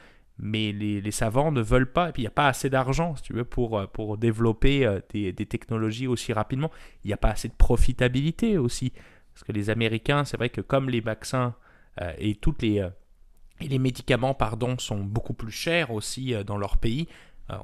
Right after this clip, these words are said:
on rentrera pas dans le jeu, évidemment, des assurances, et cetera, du système de santé américain qui est une, qui est un bordel sans nom, pardon, pour le,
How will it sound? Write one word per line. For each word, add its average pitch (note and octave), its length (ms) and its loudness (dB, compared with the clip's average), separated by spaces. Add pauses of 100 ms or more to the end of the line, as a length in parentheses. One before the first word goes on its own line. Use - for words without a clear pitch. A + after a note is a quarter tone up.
(120)
on G2+ 80 -6
rentrera A2 360 0
pas B2 120 10
dans G#2+ 140 4
le G#2+ 60 -4
jeu, A2+ 160 2
évidemment, A2 300 0
des G#2 160 -2
assurances, A2 560 -2
et - 80 -8
cetera, G#2 280 -2
du F#2+ 80 -4
système A2+ 240 0
de G#2+ 100 -2
santé G#2+ 300 -2
américain G#2+ 480 -2
qui - 120 -12
est - 160 -12
une, F#2 180 -10
qui - 160 -20
est - 40 -6
un G#2 100 0
bordel G#2 480 4
sans G2+ 200 -2
nom, A#2 160 -2
pardon, G2+ 360 -2
pour G2+ 220 -2
le, F#2 180 -8